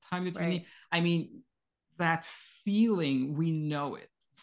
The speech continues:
Speaker 1: That's what you kinda shut that off. That's what you dim down in order to not feel it, because you don't want to wa-, just step up
Speaker 2: Right.
Speaker 1: and just
Speaker 2: Oh my God.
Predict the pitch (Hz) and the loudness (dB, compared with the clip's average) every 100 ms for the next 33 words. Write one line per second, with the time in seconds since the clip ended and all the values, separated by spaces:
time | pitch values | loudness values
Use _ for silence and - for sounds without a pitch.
0 | 180 175 190 220 196 190 - 196 208 - | -4 -2 0 0 2 2 0 0 2 0
1 | - 185 - 160 147 156 143 110 - 156 | -6 -8 -4 -2 0 0 0 -2 -6 -8
2 | - 185 180 160 143 143 131 170 180 180 | -6 -10 -8 -6 -4 -6 -4 0 0 -2
3 | - _ _ _ _ _ _ _ _ - | -6 _ _ _ _ _ _ _ _ -6
4 | 165 170 160 123 117 143 156 160 165 151 | -2 0 0 0 -2 -6 -6 -6 -2 0
5 | 165 170 160 - 143 156 170 - 170 156 | 2 0 0 -2 -4 -2 -4 -6 -4 -2
6 | 135 160 160 160 156 151 151 147 143 139 | -4 -6 -4 -2 0 -2 -4 -4 -4 -4
7 | 127 - 135 123 - _ _ _ _ _ | -6 -12 -8 -8 -10 _ _ _ _ _
8 | _ - 175 - - - 208 208 247 311 | _ -8 -4 -2 -4 -4 -6 -2 0 0
9 | 302 - 147 156 131 160 147 277 - - | -2 -4 -4 -4 -2 -2 -2 -6 -6 -10
10 | - 320 330 311 311 | 0 2 4 2 2